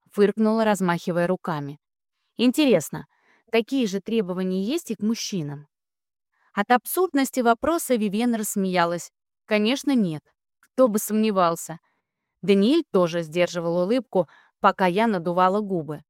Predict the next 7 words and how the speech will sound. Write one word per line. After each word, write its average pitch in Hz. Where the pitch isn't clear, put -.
Все 359
бы 320
ничего. 277
Возможно, 240
это 254
действительно 226
смешно, 196